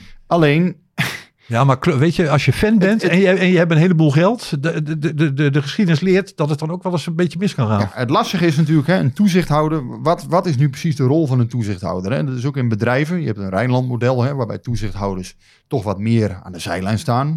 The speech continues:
Speaker 1: En je hebt een Anglo-Amerikaans model, waarbij eigenlijk toezichthouders en bestuur, ja, het meer samen doen, zal ik maar zeggen. Dus je merkt wel, en dat is in het voetbal wel, ehm, iets wat in bredere zin plaatsvindt,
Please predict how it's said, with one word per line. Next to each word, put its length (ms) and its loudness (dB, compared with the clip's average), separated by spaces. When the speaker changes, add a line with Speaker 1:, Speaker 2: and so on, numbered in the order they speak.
Speaker 1:
En 100 -20
je 20 -18
hebt 120 -16
een 100 -12
Anglo-Amerikaans 960 -2
model, 340 -2
waarbij 260 0
eigenlijk 360 -2
toezichthouders 680 -6
en 80 -6
bestuur, 580 2
ja, 240 -6
het 120 -8
meer 200 2
samen 420 2
doen, 200 -4
zal 140 -2
ik 80 -6
maar 120 -6
zeggen. 340 -10
Dus 120 -16
je 100 -4
merkt 280 0
wel, 240 0
en 80 -4
dat 120 -4
is 120 -4
in 80 -2
het 120 -4
voetbal 360 -2
wel, 400 -2
ehm, 440 -6
iets 180 -6
wat 340 -2
in 200 -2
bredere 360 2
zin 320 0
plaatsvindt, 680 0